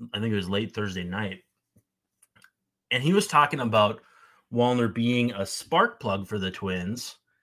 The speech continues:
And I, I like the idea because if you can bring in someone who w-,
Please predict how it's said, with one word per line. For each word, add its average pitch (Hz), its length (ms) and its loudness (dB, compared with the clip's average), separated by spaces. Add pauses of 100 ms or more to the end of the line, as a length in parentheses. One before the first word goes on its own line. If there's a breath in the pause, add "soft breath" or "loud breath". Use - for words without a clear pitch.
(440)
And 123 720 0 (1400)
I, 139 160 2
I 147 100 8
like 180 280 6
the 185 120 2
idea 123 300 0
because 107 440 -4
if 123 140 -8
you 165 100 0
can 147 200 -2
bring 185 300 2
in 120 300 2
someone 107 760 2 (1120)
who 113 720 2 (460)
w-, 139 200 -12